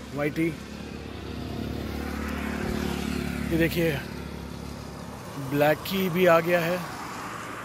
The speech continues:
कैमोफ्लेज भी आ गया है। चौबीस जुलाई है आज, and, uh, इनके regular के spot पे हम लोगों ने भर भर के चिकन, अंडा और rice दे दिया है, ताकि ये लोग आराम से खा लें। खाओ बाबू, चलो।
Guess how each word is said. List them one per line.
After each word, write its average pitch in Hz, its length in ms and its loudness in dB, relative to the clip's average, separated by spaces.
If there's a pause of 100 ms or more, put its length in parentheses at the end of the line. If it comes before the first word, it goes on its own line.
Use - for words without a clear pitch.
(380)
कैमोफ्लेज 165 480 2
भी 160 120 6
आ 156 140 10
गया 156 180 4
है। 160 140 2
चौबीस 165 360 0
जुलाई 156 400 4
है 156 200 2
आज, 160 140 2
and, - 1500 0
uh, 147 200 4
इनके 147 180 0
regular 165 300 6
के - 100 -2
spot 160 340 4
पे 170 80 4
हम 160 120 4
लोगों 156 160 6
ने 151 60 6
भर 147 280 4
भर 156 200 2
के 165 120 0
चिकन, 165 300 2
अंडा 160 240 4
और 151 120 6
rice 147 260 2
दे 156 200 4
दिया 147 300 2
है, 170 100 -4 (960)
ताकि 139 200 -8
ये 160 60 -2
लोग 156 140 0
आराम 147 280 2
से 151 140 -6
खा 147 200 0
लें। 160 200 0 (1040)
खाओ 240 140 12
बाबू, 196 180 10
चलो। 202 240 4